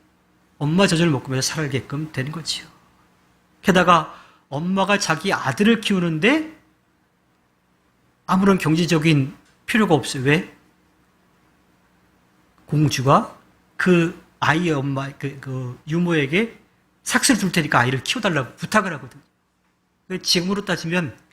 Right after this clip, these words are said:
애 낳기만 하면 정부에서 전폭적인 지원을 해주는 것과 마찬가지인 거예요.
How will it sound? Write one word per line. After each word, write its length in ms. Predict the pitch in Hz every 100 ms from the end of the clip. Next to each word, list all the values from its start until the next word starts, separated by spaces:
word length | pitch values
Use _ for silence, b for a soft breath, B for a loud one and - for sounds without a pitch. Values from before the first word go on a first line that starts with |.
| _ _ _ _ _ _ _ _ _ _ -
애 160 | 165 180
낳기만 480 | 151 - 202 180
하면 360 | 170 147 180 202 -
정부에서 720 | 156 156 160 151 147 143 -
전폭적인 540 | - 156 226 196 175
지원을 280 | - 143 139
해주는 200 | 170 165
것과 200 | 127 143
마찬가지인 720 | 110 - 170 175 135 - 135
거예요. 160 | 139